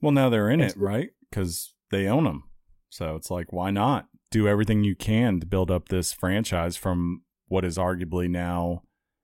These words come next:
Speaker 1: maybe your second or third, if not first, best studio that you have in-house, right?
Speaker 2: Well, yeah, that, I mean, I just, you know, because it's, I'm just saying because I've played this Ratchet and Clank game,
Speaker 1: Hmm.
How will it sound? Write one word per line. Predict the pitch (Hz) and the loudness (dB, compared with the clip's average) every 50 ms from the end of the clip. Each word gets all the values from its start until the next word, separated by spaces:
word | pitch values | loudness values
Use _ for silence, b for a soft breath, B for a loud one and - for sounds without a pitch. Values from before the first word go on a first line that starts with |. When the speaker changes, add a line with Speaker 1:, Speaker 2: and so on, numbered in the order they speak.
| _ _ _ _ _ - | _ _ _ _ _ 0
Speaker 1:
maybe | 104 101 101 101 98 | 0 2 2 2 2
your | 95 92 90 87 82 80 - _ _ _ _ _ _ - | 2 2 0 0 -2 -4 -8 _ _ _ _ _ _ -10
second | - - - 107 98 - 113 104 | -4 -2 0 0 0 2 0 0
or | 98 87 | 0 0
third, | - - 101 98 98 104 107 110 120 135 - _ _ - | 0 0 0 2 2 2 2 0 -2 -6 -14 _ _ -10
if | - 98 - - | -8 -8 -6 -4
not | 98 92 98 - - | -2 -2 -2 -4 -6
first, | - - 98 90 104 110 - - - | -6 -4 -2 -2 -2 -4 -4 -2 0
best | 101 95 95 - | 0 0 0 -2
studio | - - 104 98 98 101 101 101 110 110 | -4 -2 -2 0 0 2 2 0 0 -2
that | - - 92 85 82 85 - _ _ _ _ _ _ _ _ | -2 0 0 0 0 -2 -4 _ _ _ _ _ _ _ _
you | - 98 92 92 | -6 -2 0 0
have | 90 87 85 | 0 0 0
in-house, | 85 80 87 90 90 110 139 - - - _ _ | -2 -4 -4 -4 -4 -4 -6 -8 -10 -16 _ _
right? | - 90 92 98 123 - - _ _ _ _ _ _ _ _ _ _ _ _ | -4 -4 -2 -2 -4 -6 -12 _ _ _ _ _ _ _ _ _ _ _ _
Speaker 2:
Well, | 147 143 | -2 0
yeah, | 143 156 156 139 123 | 2 2 2 0 0
that, | 123 131 135 - - - | 0 -2 -2 -4 -4 -4
I | 143 | -2
mean, | 135 131 127 123 123 B B B B B B B _ _ _ - | -2 0 0 -2 -2 B B B B B B B _ _ _ -4
I | 151 | -2
just, | 156 165 147 - - - - - _ - | 0 0 0 0 -2 -6 -8 -12 _ -4
you | 165 147 | 0 0
know, | 147 143 135 | 2 2 2
because | 131 143 139 - 185 190 202 185 165 | 0 -2 -2 0 0 0 2 0 0
it's, | - 165 143 - | -2 -4 -4 -2
I'm | 165 156 156 | -2 -2 0
just | 175 196 - | 0 0 0
saying | - 175 151 135 | 0 0 0 0
because | 123 120 - - - 151 156 139 147 | 0 -2 -2 -2 -2 0 0 2 2
I've | 139 127 110 - - | 0 0 -2 -4 -6
played | - 127 120 123 131 135 139 139 131 - _ _ _ - | -4 -2 0 2 2 2 0 0 -4 -6 _ _ _ -4
this | 127 135 127 - | -2 -2 0 0
Ratchet | - 127 123 127 - - 131 117 | 0 0 0 0 0 -2 -2 -4
and | 107 - | -4 -4
Clank | - 120 127 143 | -4 -4 -4 -2
game, | 127 135 135 139 143 147 139 - _ _ _ - | -2 0 0 0 0 0 -2 -6 _ _ _ -2
Speaker 1:
Hmm. | 131 110 101 95 90 | 0 0 0 0 -2